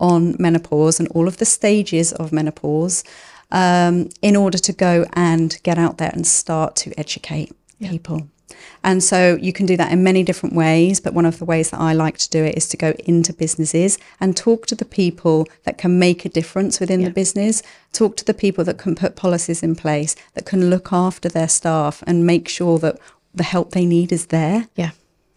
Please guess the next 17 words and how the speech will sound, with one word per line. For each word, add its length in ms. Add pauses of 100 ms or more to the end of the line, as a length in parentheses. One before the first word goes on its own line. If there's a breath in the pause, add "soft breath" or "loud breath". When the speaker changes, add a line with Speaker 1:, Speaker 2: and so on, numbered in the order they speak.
(280 loud breath)
Speaker 2:
'Cause 120
I 60
do 220
think, 200
I 60
would 100
agree 160
with 100
you, 80
I 20
think 180
that's 160
very 140
much 240
missing 360
in 320 (300 loud breath)
many, 580